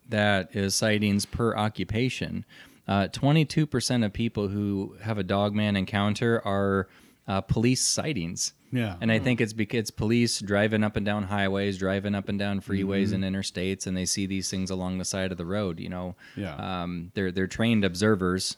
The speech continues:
Speaker 1: you know, so they're looking left, they're looking right for any suspicious activity. So that's kinda interesting. There is a lot of Dogman sightings on the road. You don't technically need to be a mile back in the woods to see these. You know, if
Speaker 2: Right.
Speaker 1: the wind blows just right and the, the <laughs> luck is in your favor,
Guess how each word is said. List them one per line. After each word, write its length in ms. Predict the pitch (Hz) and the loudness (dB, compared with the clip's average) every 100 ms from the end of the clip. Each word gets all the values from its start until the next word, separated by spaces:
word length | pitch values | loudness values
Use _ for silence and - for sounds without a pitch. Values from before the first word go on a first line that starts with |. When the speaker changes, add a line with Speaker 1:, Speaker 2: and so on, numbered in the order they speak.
| - | -10
Speaker 1:
you 140 | 113 | -6
know, 100 | 92 | -4
so 160 | 95 - | -4 -4
they're 120 | 92 | -4
looking 240 | 90 95 95 | -4 -4 -4
left, 280 | 92 95 - | -2 -4 -4
they're 80 | 90 | -6
looking 260 | 92 95 | -4 -4
right 260 | 90 90 98 | -4 -4 -6
for 140 | - | -8
any 200 | 95 95 90 | -6 -4 -6
suspicious 600 | - 92 104 95 92 - | -6 -6 -8 -8 -8 -8
activity. 640 | 90 - 95 87 95 95 _ - - - - | -8 -8 -8 -6 -6 -8 _ -20 -20 -20 -8
So 100 | - | -6
that's 80 | 190 | 0
kinda 180 | 254 220 | 2 4
interesting. 440 | 202 247 - 110 | 2 0 0 2
There 100 | 110 | 2
is 100 | 175 | 2
a 60 | 143 | 2
lot 180 | 123 | 2
of 80 | 120 | 2
Dogman 400 | 117 117 120 120 | 2 2 2 -2
sightings 500 | 113 117 120 120 110 | 0 0 0 0 0
on 240 | - 107 117 | -2 0 0
the 80 | 95 | 2
road. 220 | 120 104 | 2 2
You 80 | 95 | 0
don't 280 | 123 123 - | 0 -2 -4
technically 540 | - 120 110 98 98 | -4 -2 -4 -4 -2
need 220 | 101 101 | -2 -2
to 40 | 98 | -2
be 360 | 98 101 92 - - _ | -2 0 -2 -6 -20 _
a 60 | 98 | -6
mile 300 | 101 101 92 | -2 -2 -2
back 280 | 98 98 | -2 -2
in 80 | 104 | -4
the 80 | 90 | -6
woods 300 | 85 107 95 | -4 -4 -4
to 100 | - | -6
see 260 | 82 104 113 | -4 -4 -2
these. 300 | 87 87 90 | -2 -4 -6
You 80 | |
know, 140 | 90 92 | -4 -4
if 60 | 92 | -4
Speaker 2:
Right. 80 | |
Speaker 1:
the 120 | 95 87 | -6 -4
wind 220 | 101 98 | -2 0
blows 240 | 98 101 | 0 0
just 260 | 92 95 - | -2 -4 -4
right 260 | 92 101 110 | -2 -2 -2
and 140 | 104 | -2
the, 240 | 92 90 87 | 0 -2 -2
the 140 | 95 | -2
<laughs> 40 | 95 | 0
luck 280 | 104 104 - | 2 0 -2
is 260 | 101 92 | -4 -2
in 120 | 101 | -2
your 120 | 104 98 | 0 -2
favor, 520 | 107 107 107 127 | 0 -2 0 -2